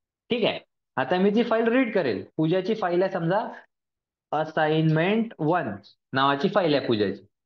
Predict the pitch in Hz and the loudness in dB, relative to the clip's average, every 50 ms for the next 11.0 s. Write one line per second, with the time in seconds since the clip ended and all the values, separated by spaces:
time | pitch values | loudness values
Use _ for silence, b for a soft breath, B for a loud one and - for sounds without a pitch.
0 | _ _ _ - 196 196 165 135 - - - _ _ _ _ - 127 143 170 170 | _ _ _ -4 -4 -2 -2 -2 -4 -4 -8 _ _ _ _ -4 -2 0 0 -2
1 | 165 170 175 - 143 - - 151 147 156 156 156 165 175 170 175 165 160 165 160 | -2 -4 -8 -8 -6 0 0 2 4 4 2 2 0 0 0 0 0 0 0 -2
2 | 151 156 160 165 165 165 165 156 151 151 143 147 156 175 208 233 - - _ _ | 0 0 0 0 0 0 0 0 2 2 0 0 0 -2 -4 -6 -10 -18 _ _
3 | _ _ - - 131 131 - - 165 160 170 175 165 170 196 190 175 170 185 208 | _ _ -8 -6 -6 -4 -2 -2 0 2 2 2 0 0 0 0 0 0 -2 -2
4 | 208 233 226 214 165 139 101 - - - _ - 147 143 - 175 170 160 151 - | -2 -2 -2 0 0 -2 -4 -6 -10 -10 _ -8 -6 -4 -4 -2 0 0 0 0
5 | 139 120 117 131 135 143 151 - 165 165 160 151 170 165 - - 143 - 165 160 | 0 0 0 -2 -2 -4 -4 0 0 0 2 0 0 -2 -2 -4 -4 -4 -4 -4
6 | 156 151 185 185 190 196 196 190 220 220 214 185 156 139 - - 156 147 147 147 | -2 -2 -2 -2 -2 -2 0 0 0 0 0 0 -2 -4 -4 -4 -4 -2 -2 -2
7 | 143 135 117 110 104 92 - - _ _ _ _ _ _ _ _ _ _ - 156 | -2 -2 -2 -4 -6 -6 -8 -12 _ _ _ _ _ _ _ _ _ _ -4 -2
8 | 165 190 175 190 185 175 196 202 190 185 170 151 143 131 110 120 113 117 131 143 | -2 -2 0 0 0 2 2 0 2 2 2 2 2 2 2 0 0 0 0 0
9 | 170 170 165 180 175 175 170 180 175 208 208 208 208 208 202 208 196 175 170 165 | 0 -2 -2 -2 0 0 0 0 0 0 0 0 0 -2 0 0 0 0 2 0
10 | 160 156 156 151 139 135 131 127 117 110 104 104 107 107 - 185 160 110 95 - | 0 -2 -2 -2 -2 -2 0 -2 -2 -4 -4 -4 -6 -4 -4 -4 -2 -4 -4 -6